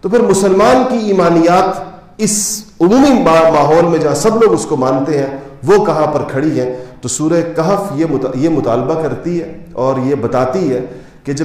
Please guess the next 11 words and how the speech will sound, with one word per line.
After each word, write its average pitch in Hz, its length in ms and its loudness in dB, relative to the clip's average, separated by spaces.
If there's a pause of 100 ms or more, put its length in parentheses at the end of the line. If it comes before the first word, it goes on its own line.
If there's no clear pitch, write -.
انسان 151 600 -2
ظاہری 165 500 2
طور 165 360 0
پر 175 100 -2
کسی 160 340 -4
چیز 180 400 -6
کو 180 140 -4
مستقل 147 560 -2
سمجھ 156 300 0
لیتے 117 320 -2
ہیں 90 140 -8